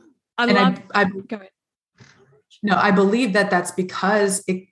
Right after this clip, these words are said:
Speaker 2: it comes from that original intention.
Speaker 1: Yeah.
Speaker 2: We all fed positive vibes into it, but then when, you know, at some point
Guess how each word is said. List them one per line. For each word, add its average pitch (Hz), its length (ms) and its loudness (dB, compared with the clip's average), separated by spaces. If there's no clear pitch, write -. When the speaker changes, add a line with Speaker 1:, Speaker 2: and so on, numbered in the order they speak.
Speaker 2:
it 185 180 0
comes 190 380 0
from 202 160 0
that 160 160 0
original 170 440 -4
intention. 180 840 -6
Speaker 1:
Yeah. 208 280 -2
Speaker 2:
We 196 120 4
all 208 160 2
fed - 200 -2
positive 196 320 0
vibes 190 400 0
into 180 280 0
it, 175 100 -2
but 175 140 -6
then 180 220 -2
when, 180 320 -4
you 190 120 2
know, 175 120 4
at 190 220 -2
some 190 300 2
point 202 600 -2